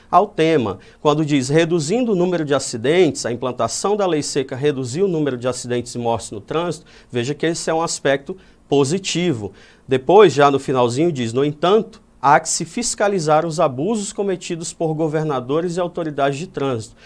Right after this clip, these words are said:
Isso sinaliza que no desenvolvimento, muito provavelmente, haverá um parágrafo em que se abordará esse tema de uma forma mais negativa, apontará ali,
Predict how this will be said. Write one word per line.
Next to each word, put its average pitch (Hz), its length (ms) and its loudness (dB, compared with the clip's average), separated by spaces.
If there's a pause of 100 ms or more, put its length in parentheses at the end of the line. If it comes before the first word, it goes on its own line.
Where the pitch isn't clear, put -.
(200)
Isso 151 260 -2
sinaliza 175 720 0
que 165 160 -4
no 147 100 0
desenvolvimento, 180 960 0
muito 170 280 -2
provavelmente, 165 680 -4
haverá 143 260 -2
um 131 80 -6
parágrafo 139 640 0 (360)
em 143 120 4
que 143 60 -4
se - 140 -2
abordará 165 640 4
esse 180 180 -4
tema 156 320 0
de 147 80 -6
uma 160 100 0
forma 156 300 0
mais 151 240 0
negativa, 151 800 -2
apontará 143 560 0
ali, 139 320 -2